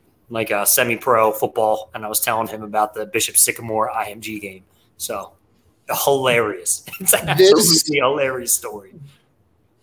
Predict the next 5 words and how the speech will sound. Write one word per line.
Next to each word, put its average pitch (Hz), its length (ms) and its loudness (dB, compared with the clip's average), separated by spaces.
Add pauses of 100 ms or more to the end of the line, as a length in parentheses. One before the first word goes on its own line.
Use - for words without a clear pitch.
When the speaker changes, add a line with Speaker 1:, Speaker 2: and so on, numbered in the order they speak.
(160)
Speaker 2:
This 202 420 4
story 214 880 6 (760)
blew 202 520 0
my 180 200 4
mind. 135 480 -4